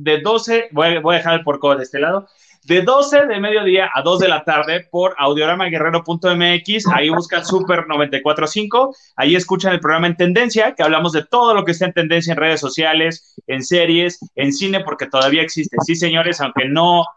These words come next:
no lo crean, existe el cine todavía, y todos los temas habidos y por haber. Mañana el programa, eh, obviamente es grabado, mañana vamos a hablar un poquito de la polémica que hay en España acerca de, de la legalización de la eutanasia, y muchas cosas más ahí en el programa En Tendencia,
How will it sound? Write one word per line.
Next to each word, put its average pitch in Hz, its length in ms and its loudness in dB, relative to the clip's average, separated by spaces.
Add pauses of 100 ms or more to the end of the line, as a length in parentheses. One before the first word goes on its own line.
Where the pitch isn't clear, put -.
(200)
no 151 120 0
lo 180 140 2
crean, 180 260 0
existe 165 380 -2
el 143 80 -4
cine 156 200 -2
todavía, 190 540 2 (260)
y 170 180 -2
todos 247 260 2
los 190 200 -4
temas 196 320 -2
habidos 165 280 -2
y - 40 -16
por 143 140 -2
haber. 220 420 -2
Mañana 165 480 0
el 165 80 -2
programa, 160 360 0
eh, 170 80 0
obviamente 156 300 -2
es 127 60 -12
grabado, 185 540 0
mañana 151 340 -2
vamos 160 220 -4
a 139 40 2
hablar 147 260 0 (240)
un 135 100 -10
poquito 165 340 -2
de 175 80 4
la 160 120 0
polémica 175 500 -2
que 165 80 -2
hay 170 80 2
en 165 100 -2
España 175 380 -2
acerca 170 380 0
de, 139 340 0
de 143 140 2
la 143 100 2
legalización 139 800 -2
de 156 180 -2
la 123 500 0
eutanasia, 254 640 -2 (340)
y 147 200 4
muchas 185 400 0
cosas 165 320 0
más 156 300 -2
ahí 143 160 0
en 151 60 -4
el 147 60 -8
programa 147 280 0
En 139 80 -6
Tendencia, 151 580 -2